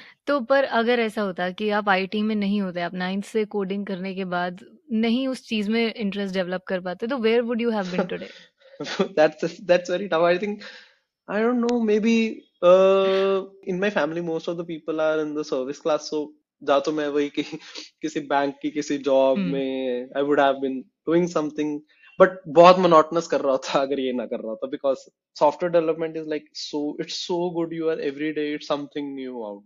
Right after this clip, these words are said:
Speaker 2: there। But that's my opinion, of course, I respect everyone out there, but
Speaker 1: हाँ, हाँ।
Speaker 2: कि मुझे ये लगता है कि हाँ, बाकी जॉब्स थोड़ी सी मोनोटोनस है।
Speaker 1: राइट, राइट, राइट।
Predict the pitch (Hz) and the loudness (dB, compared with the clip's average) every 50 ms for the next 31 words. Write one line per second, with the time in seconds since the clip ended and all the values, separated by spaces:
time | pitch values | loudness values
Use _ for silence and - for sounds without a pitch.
0 | _ 107 - - - _ _ _ _ _ _ - - 165 165 - - 131 156 175 | _ -18 -18 -18 -20 _ _ _ _ _ _ -2 0 0 0 -2 6 8 10 10
1 | - - 165 151 143 143 139 - 139 123 120 123 123 127 120 - - 127 127 127 | 10 8 4 2 2 2 0 -2 -4 -4 -2 -2 -2 -4 -4 -2 0 0 0 0
2 | - - - 135 127 135 139 135 - 139 135 - - 135 123 131 139 143 156 160 | -4 -4 0 2 2 2 2 2 0 0 0 2 2 2 2 2 0 0 0 0
3 | 156 147 131 120 120 131 131 131 131 135 143 143 - - 214 196 185 185 175 175 | 0 -2 -4 -4 -4 -4 -4 -4 0 -2 -2 -2 0 -2 -2 -2 -2 -4 -6 -6
4 | 170 - - - - - 190 196 202 180 170 170 190 190 190 190 190 165 139 - | -6 -8 -8 -8 -4 -2 -2 -2 0 2 4 4 6 6 6 6 4 4 2 0
5 | 156 151 - 202 202 190 175 156 123 110 110 131 127 - - 165 156 160 160 160 | -2 -2 -2 -6 -8 -4 -2 -2 -2 0 2 2 0 0 0 -2 -2 0 -2 -2
6 | - - - 226 240 254 285 285 285 240 - 226 190 165 147 131 131 - _ - | -4 -6 -4 -2 -2 0 0 0 0 -2 -2 -4 -4 -2 -2 -4 -4 -4 _ -8
7 | 151 170 196 196 185 175 170 185 170 165 170 - - 208 | -6 -6 -4 -4 -4 -6 -8 -8 -10 -10 -12 -16 -18 -20